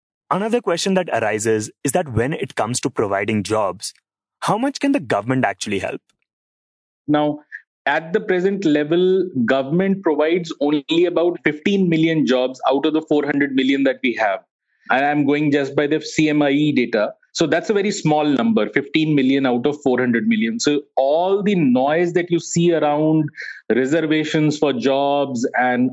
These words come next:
Speaker 2: reservations for locals or reservations for one community or the other or reservations based on economic considerations, all of that is for that small pie of fifteen million jobs out of four hundred million. Now, if you think about it, that, you know, you at least need ten million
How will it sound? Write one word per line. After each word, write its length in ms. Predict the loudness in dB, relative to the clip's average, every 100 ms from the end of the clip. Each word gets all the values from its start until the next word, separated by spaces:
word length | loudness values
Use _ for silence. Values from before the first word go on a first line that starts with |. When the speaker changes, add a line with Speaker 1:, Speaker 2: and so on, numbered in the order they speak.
| 0
Speaker 2:
reservations 600 | 0 2 2 0 0 0
for 100 | 2
locals 640 | 2 2 2 0 2 2 0
or 80 |
reservations 600 | 0 0 0 0 0 -2 0
for 160 | 0
one 200 | 0 0
community 520 | 0 0 0 0 0
or 180 | 2 2
the 160 | 2 0
other 400 | 2 2 2 2
or 160 | 0 -4
reservations 500 | -10 -8 -6 -6 -4
based 240 | -2 -2 -2
on 80 | -4
economic 460 | 0 0 0 -2
considerations, 680 | -2 -2 0 0 0 -2 -4 -12 -20 -8 -2
all 360 | 0 2 0
of 160 | 0 0
that 220 | 0 0
is 140 | -2 -2
for 100 | 0
that 260 | 0 -2
small 480 | -8 -2 0 2 0
pie 300 | 0 0 2
of 160 | 0 -2
fifteen 560 | -4 -4 -2 0 2 2
million 460 | 2 2 2 -2 0
jobs 420 | 0 0 -6 -14 _ -2
out 180 | 0 0
of 100 | 0
four 180 | 0 0
hundred 220 | 2 2
million. 340 | 2 0 -2 -4 -8 -4
Now, 120 | -2 0
if 120 | 0
you 80 | -2
think 260 | 0 0
about 380 | 0 0 0 0
it, 200 | -2 0
that, 160 | -2 0
you 80 | 0
know, 260 | 0 -2 -2
you 260 | 0 0 0
at 220 | -4 -2
least 280 | 0 0 0
need 220 | -2 0
ten 220 | -2 0
million 560 | 0 2 2 2 2